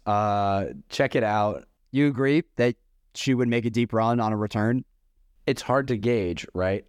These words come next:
Speaker 1: I think, um, as somebody who's never seen a returning player, my inclination would be,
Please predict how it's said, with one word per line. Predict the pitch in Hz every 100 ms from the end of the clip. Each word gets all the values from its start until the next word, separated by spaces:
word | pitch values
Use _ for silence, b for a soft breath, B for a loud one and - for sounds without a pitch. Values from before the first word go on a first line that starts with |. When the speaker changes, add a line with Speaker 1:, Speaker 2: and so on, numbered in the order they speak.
| -
Speaker 1:
I | 101
think, | 113 127 113 113 120
um, | 107 107 104 98 98 - _
as | 120 117
somebody | 151 160 165
who's | 123 131 120
never | 127 117
seen | 107 - 113
a | 101
returning | 90 - 98 90 87
player, | 87 85 73 50 - _ _ _
my | 107 104 147
inclination | 170 117 110 104 90 92 - 92
would | 90
be, | 92 90 90 87